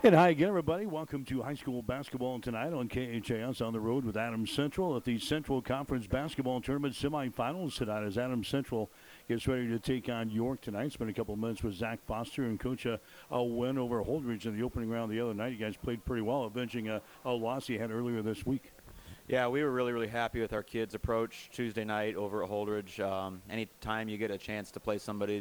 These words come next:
Speaker 2: that's beaten you before, it's a good opportunity, and I think we showed a lot of growth, uh, mentally, and how we played, obviously, it carried out as well. But, um, just really, really proud of our kids' approach Tuesday night. Played really, really good defense, shared it, had great energy, and, um,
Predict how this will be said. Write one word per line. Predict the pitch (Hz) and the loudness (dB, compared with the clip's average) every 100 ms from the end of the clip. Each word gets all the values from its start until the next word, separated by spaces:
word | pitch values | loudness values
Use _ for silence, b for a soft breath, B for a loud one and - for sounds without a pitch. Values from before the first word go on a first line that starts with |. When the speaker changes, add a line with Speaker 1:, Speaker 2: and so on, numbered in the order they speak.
| 101 | -2
Speaker 2:
that's | 90 | -6
beaten | - 110 104 | -4 -4 -4
you | 107 | -6
before, | 98 - 104 104 | -6 -4 -2 -2
it's | 101 - | -4 -8
a | 98 | -4
good | 101 | -2
opportunity, | 98 - - 107 104 98 107 101 | -2 -4 -8 -6 -4 -2 -2 -2
and | 90 - B B B B | -6 -14 B B B B
I | 110 | -4
think | 110 104 | -4 -4
we | |
showed | 104 113 | -2 -2
a | 101 | 0
lot | 101 | 0
of | 98 | 0
growth, | 101 104 98 - - | 0 0 -2 -6 -4
uh, | 95 92 | -2 -2
mentally, | 92 107 107 107 113 | -2 -2 0 -2 -4
and | 95 90 87 B B B | -4 -8 -14 B B B
how | 107 | -2
we | 107 | 0
played, | 117 117 | 0 0
obviously, | 107 104 101 110 | 2 -2 -4 -8
it | 92 | -4
carried | 107 104 101 | -2 0 0
out | 101 101 | 0 -2
as | 95 | -2
well. | 107 104 98 | 0 0 -2
But, | 98 92 B B B B | -4 -6 B B B B
um, | 101 98 98 - | -4 -2 -6 -10
just | 107 | -6
really, | 120 120 | -2 0
really | 117 110 | 0 -2
proud | 113 113 | 0 -2
of | 101 | -2
our | 98 | -4
kids' | 110 | -6
approach | 95 - 104 98 | -6 -2 -2 -2
Tuesday | 117 104 101 | -6 -4 -2
night. | 101 101 - | -2 -2 -4
Played | 101 | -4
really, | 107 107 | -2 0
really | 104 | 0
good | 104 98 | 0 -2
defense, | 107 - 107 101 | -2 -2 -4 -4
shared | - 107 107 | -2 0 0
it, | 101 | -2
had | 95 | -4
great | 104 92 | -4 -2
energy, | 107 104 95 104 107 98 | -4 -4 -4 -2 0 -2
and, | 92 95 | -4 -6
um, | 92 87 | -6 -10